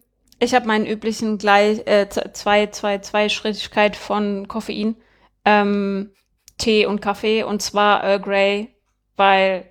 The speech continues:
zum einen muss er alle werden, weil f-, Samstag kommt die nächste Lebensmittellieferung,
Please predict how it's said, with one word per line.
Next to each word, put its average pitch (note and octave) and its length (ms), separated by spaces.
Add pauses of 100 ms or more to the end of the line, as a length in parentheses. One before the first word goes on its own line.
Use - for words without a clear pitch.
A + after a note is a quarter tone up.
(280)
zum G3 160
einen G3+ 180
muss G3 160
er F#3 100
alle G#3 220
werden, A3 240
weil G3 100
f-, G3 160
Samstag G3 400
kommt G3+ 220
die G3+ 60
nächste F#3+ 320
Lebensmittellieferung, A3 920